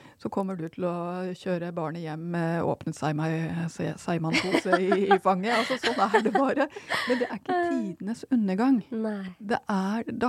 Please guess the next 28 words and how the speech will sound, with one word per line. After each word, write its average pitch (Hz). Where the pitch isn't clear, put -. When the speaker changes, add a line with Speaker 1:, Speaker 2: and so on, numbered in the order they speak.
Speaker 1:
kan 214
du 247
si, 202
«Åh, -
nå 190
ble 156
det 180
seimen 165
på 175
feil 165
tid, 180
men 190
vet 180
du -
hva? 190
Det -
er 170
ikke -
s-, -
det, 220
innimellom 170
så 196
skjer 170
til 170
og 156
med 185
sånne 160
ting. 202